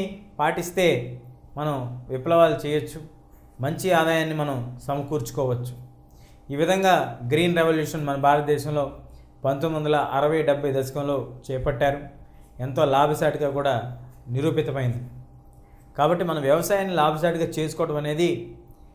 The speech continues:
కష్టసాధ్యం లేదా అసాధ్యమైనటువంటి క్రియ కానే కాదు. మనం అంతకుముందు చేసినటువంటి అనుభవం కూడా మన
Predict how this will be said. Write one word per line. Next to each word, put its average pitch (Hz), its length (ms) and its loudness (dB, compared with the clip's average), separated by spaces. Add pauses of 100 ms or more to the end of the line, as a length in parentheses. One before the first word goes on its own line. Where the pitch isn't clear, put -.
(260)
కష్టసాధ్యం 160 680 0 (360)
లేదా 147 240 2
అసాధ్యమైనటువంటి 156 760 0
క్రియ 147 240 2
కానే 135 240 -2 (100)
కాదు. 113 180 -2 (720)
మనం 139 220 0
అంతకుముందు 156 360 -2 (120)
చేసినటువంటి 175 580 0 (100)
అనుభవం 156 280 0 (100)
కూడా 151 180 4 (640)
మన 123 120 -2